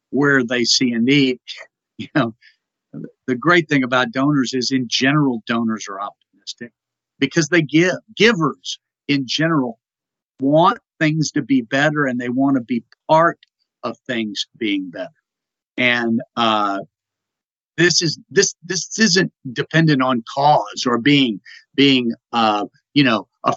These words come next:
first responder or, uh, directly related to covid. Uh,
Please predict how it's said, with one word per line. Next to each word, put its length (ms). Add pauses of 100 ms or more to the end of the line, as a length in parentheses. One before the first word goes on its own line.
first 380
responder 920 (100)
or, 320 (280)
uh, 260 (260)
directly 560
related 580
to 80 (100)
covid. 260 (420)
Uh, 300